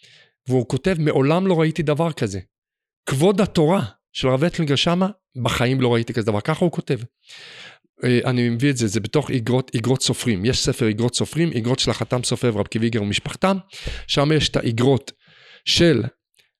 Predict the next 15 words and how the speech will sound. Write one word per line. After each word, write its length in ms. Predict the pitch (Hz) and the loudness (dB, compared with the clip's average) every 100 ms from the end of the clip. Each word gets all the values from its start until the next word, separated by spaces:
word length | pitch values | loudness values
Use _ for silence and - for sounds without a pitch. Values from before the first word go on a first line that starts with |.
| - | -6
הכתב 320 | - - 165 | -4 2 2
סופר 320 | - 135 - | 4 2 4
עם 180 | 139 131 | 4 6
ערוך 380 | 117 120 135 - | 4 4 2 4
לנר 320 | 127 131 113 - | 4 4 4 2
על 180 | 127 117 | 2 4
המחאה 640 | 110 110 117 - 101 120 | 4 4 2 4 4 4
הזאת 280 | 123 113 - | 4 2 2
נגד 200 | 117 110 | 2 2
הרפורמים, 500 | 98 - - 170 214 - - - - - | 2 2 2 4 2 0 -12 -18 -14 0
והמכתב 540 | 123 120 123 - 220 | 2 4 2 2 0
של 140 | - 156 | 2 2
רב 80 | |
שלמה 260 | - 190 196 | 2 4 4
איגר, 360 | 214 196 180 | 4 4 4